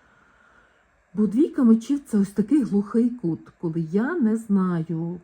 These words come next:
куди рухатись, я не бачу, я не розумію, мен-, немає ясності. І от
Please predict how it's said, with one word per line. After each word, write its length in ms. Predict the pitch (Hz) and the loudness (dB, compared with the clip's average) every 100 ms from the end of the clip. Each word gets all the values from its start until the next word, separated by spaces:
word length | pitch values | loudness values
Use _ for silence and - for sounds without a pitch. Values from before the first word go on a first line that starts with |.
| - | -4
куди 200 | 175 202 | 2 2
рухатись, 560 | 202 208 247 294 294 _ _ _ _ _ - | 2 -2 -6 -8 -10 _ _ _ _ _ -6
я 160 | 185 | -2
не 120 | 160 151 | -2 -2
бачу, 500 | 175 247 269 294 294 | -2 -4 -6 -8 -4
я 180 | 233 | -2
не 120 | 170 175 | 0 0
розумію, 680 | 190 190 208 226 285 269 | 2 4 6 6 2 0
мен-, 280 | 196 196 202 - | 0 2 2 2
немає 480 | 202 214 226 214 202 | 4 4 4 2 0
ясності. 800 | 185 156 - 156 147 _ - - | 0 -4 -8 -12 -12 _ -14 -4
І 40 | |
от 200 | 190 185 | -2 -2